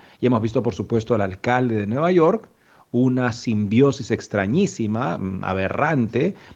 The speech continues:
de progresismo y islamismo. Él se, él se confiesa como una persona de la religión islámica y además se ha, se ha acercado, este, públicamente a un clérigo bastante controversial en su discurso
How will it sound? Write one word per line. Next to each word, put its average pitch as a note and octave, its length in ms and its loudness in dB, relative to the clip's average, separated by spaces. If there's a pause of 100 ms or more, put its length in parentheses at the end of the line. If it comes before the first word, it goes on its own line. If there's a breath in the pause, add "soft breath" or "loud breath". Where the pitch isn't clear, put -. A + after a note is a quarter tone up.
de A2 100 4
progresismo C3 800 2 (300 loud breath)
y D3 300 4 (400)
islamismo. A2 1000 0
Él G2 160 2
se, F#2+ 220 -4 (160)
él G#2+ 100 -2
se A2 140 -4
confiesa G#2 440 -2
como F#2+ 140 -2
una G2+ 140 -2
persona G#2 360 -2
de G#2 80 2
la G2+ 80 2
religión F#2+ 320 -4
islámica G#2+ 460 0
y G2 40 0
además A2+ 300 0 (340 loud breath)
se - 180 -4
ha, G#2+ 180 -2
se - 220 -2
ha G#2 100 -2
acercado, A#2 920 -2 (360 soft breath)
este, F#2+ 320 -4
públicamente A#2+ 840 4
a A2 60 2
un A2+ 100 0
clérigo A#2 380 0
bastante A2 840 0
controversial G2+ 1080 -2 (160)
en G2 100 -4
su B2 160 0
discurso A2 840 2